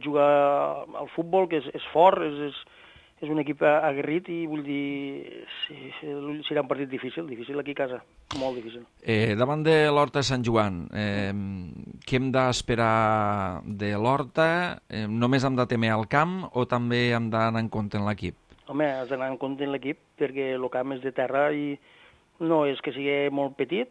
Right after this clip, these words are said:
Speaker 1: se pot fer, és una mica norm-, mides normals, però, clar,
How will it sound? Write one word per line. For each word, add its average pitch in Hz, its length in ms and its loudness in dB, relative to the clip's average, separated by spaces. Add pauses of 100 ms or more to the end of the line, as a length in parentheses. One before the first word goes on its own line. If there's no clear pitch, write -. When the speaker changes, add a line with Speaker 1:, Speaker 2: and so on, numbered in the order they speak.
Speaker 1:
se - 80 -8
pot 131 220 -4 (320)
fer, 135 460 -6 (320)
és 131 200 -14
una 131 240 -10
mica 127 640 -2 (240)
norm-, 131 400 -10
mides 135 300 -4
normals, 151 400 0 (760)
però, 131 420 0 (140)
clar, 143 140 2